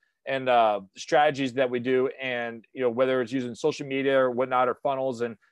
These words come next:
and all that different stuff. And I have three different pillars with my business where we, uh, focus on the coaching, the done for you marketing, and plus accountability, and, and have built a,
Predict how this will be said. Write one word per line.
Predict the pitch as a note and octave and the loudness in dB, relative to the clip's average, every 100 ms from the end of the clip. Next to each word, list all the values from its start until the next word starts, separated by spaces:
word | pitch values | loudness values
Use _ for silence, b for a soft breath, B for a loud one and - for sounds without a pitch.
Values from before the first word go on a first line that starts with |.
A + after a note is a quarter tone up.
| _ | _
and | C3 | 2
all | C#3 | 4
that | C#3 B2 | 4 0
different | C3 B2 | -2 -6
stuff. | - C3 C3 | -4 -4 -2
And | |
I | B2+ | -2
have | C3+ - | -2 0
three | D#3 | -2
different | D3+ C#3 | -2 -6
pillars | - C#3 C#3 | -4 0 0
with | C3 | -2
my | C3+ | -6
business | B2 B2+ C3 B2 | -4 -4 -6 -8
where | C3 B2 B2 b b - | 0 2 2 b b -6
we, | B2+ B2 B2+ | -2 0 0
uh, | C3 A#2+ G#2 | 2 2 2
focus | - D3 C#3+ - | 2 2 0 -2
on | C#3 C3 | -2 -2
the | A2+ | 0
coaching, | D#3+ D#3+ E3 D#3+ | 2 2 0 -6
the | B2+ | -2
done | C#3+ C#3+ | -2 0
for | D3+ | -4
you | C#3 | -2
marketing, | C#3 D3 D#3 D3+ | 0 0 -2 -8
and | C3 | -6
plus | C#3+ - | -6 -8
accountability, | - D3+ C#3+ C3 D3 D3 D3+ C3+ | -8 -8 -4 0 0 2 0 -2
and, | A#2 _ _ - | -6 _ _ -8
and | C3+ | -2
have | D#3+ | 2
built | C3+ D#3+ D#3 | 4 4 4
a, | B2+ | -2